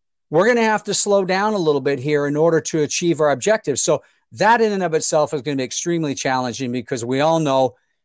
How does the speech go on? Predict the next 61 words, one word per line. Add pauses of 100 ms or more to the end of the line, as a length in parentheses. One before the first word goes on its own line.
(120)
a
lot
of
times
we're
in
the
eleventh
hour (300)
and
we're
behind
the
gun
when
we've
gotta
make (280)
curtain, (240)
or,
you
know,
we've
got
a
client
coming
in
and
they've
got
sound
check
or
whatever
the
case
may
be. (480)
And
now
I
believe
that
we're
gonna
have
to
factor
in,
and
I'm
refer-,
I'm
referring
to
the
virtual
reality
side
here.